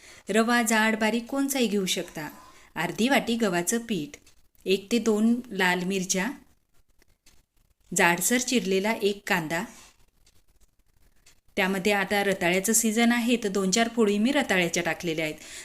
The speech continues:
जर रताळं घरात नसेल, बटाटा घरात असेल, तर बटाट्याची सालं काढून धुवून चिरून घाला.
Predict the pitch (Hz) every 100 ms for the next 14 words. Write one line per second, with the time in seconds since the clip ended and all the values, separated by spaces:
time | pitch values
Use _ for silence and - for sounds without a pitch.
0 | - 180 214 214 185 190 208 220 220 220
1 | 240 254 254 220 190 185 185 185 254 240
2 | 233 233 233 254 214 214 196 190 190 196
3 | 226 233 196 208 208 226 202 208 208 208
4 | 240 247 214 175 165 156